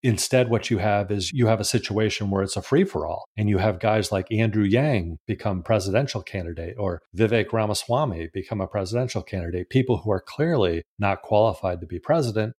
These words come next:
yet this is what it has, and it just becomes a big show, and whoever gets the biggest ratings on the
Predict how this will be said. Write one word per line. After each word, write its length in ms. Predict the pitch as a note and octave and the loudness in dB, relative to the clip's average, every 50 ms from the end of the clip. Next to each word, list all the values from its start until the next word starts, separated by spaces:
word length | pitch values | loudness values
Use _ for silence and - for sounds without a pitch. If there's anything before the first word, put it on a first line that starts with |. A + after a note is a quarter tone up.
| _ - | _ -2
yet 220 | A2 G#2+ F#2+ - | 0 0 0 0
this 180 | - G#2+ - - | -2 -2 0 0
is 160 | G#2+ E2+ F#2 | 0 0 2
what 160 | G2+ F#2+ F2+ | 0 0 0
it 100 | G#2+ G#2 | 0 2
has, 280 | B2+ C#3+ C#3 G2+ E2+ F2+ | 2 4 4 4 2 2
and 80 | F#2+ | 0
it 120 | G2 G2+ - | -2 -2 -2
just 220 | - A2 - - | -4 -4 -4 -4
becomes 380 | A2 G2+ - - G#2 G2 F#2 G2 | -6 -6 -4 -4 -4 -4 -4 -6
a 40 | |
big 300 | D#2+ D#2 G2 F#2 F2+ F2+ | -6 -6 -6 -6 -6 -4
show, 460 | - - - C#3+ D3 D3 A2 F2+ F2 F2 | -6 -4 -2 0 2 2 2 2 2 0
and 140 | E2+ E2 | -4 -2
whoever 340 | F#2 G2 G2 F#2+ G2 G#2 F#2+ | 0 2 2 2 2 2 0
gets 280 | E2 - G#2 F#2+ - - | 0 0 -2 -2 -4 -8
the 120 | - G2 | -10 -10
biggest 400 | E2 E2 G2+ F#2+ G2 G2 - - | -6 -4 -4 -2 -2 -4 -4 -2
ratings 500 | A2+ A#2+ C#3 C3 G#2+ G#2 F#2+ F#2+ F2+ - | 0 2 2 2 2 2 0 -2 -4 -2
on 180 | G2+ F#2+ F2+ F#2 | -4 -4 -2 -2
the 200 | G2 F#2 F2+ | -4 -4 -6